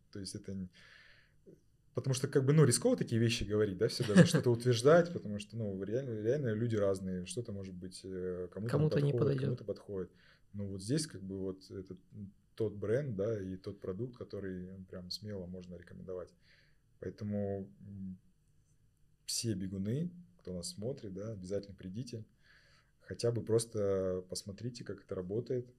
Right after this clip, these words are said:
Speaker 1: вам
Speaker 2: Да.
Speaker 1: расскажут, что это такое, да. И, м, если вас это заинтересует,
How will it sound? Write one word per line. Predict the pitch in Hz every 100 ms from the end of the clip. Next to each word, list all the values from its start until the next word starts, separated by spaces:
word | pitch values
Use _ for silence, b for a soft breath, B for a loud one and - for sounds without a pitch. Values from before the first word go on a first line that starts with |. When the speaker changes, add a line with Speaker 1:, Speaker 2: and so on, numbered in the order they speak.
| -
Speaker 1:
вам | 95
Speaker 2:
Да. | 92
Speaker 1:
расскажут, | - - - 120
что | - -
это | 101 -
такое, | 95 - 95 92
да. | 92 92
И, | 92 95 92 92 90
м, | 87 87 87 87 87 87 92
если | 98 98 101
вас | 95 92
это | -
заинтересует, | - 92 85 92 - 143 151 147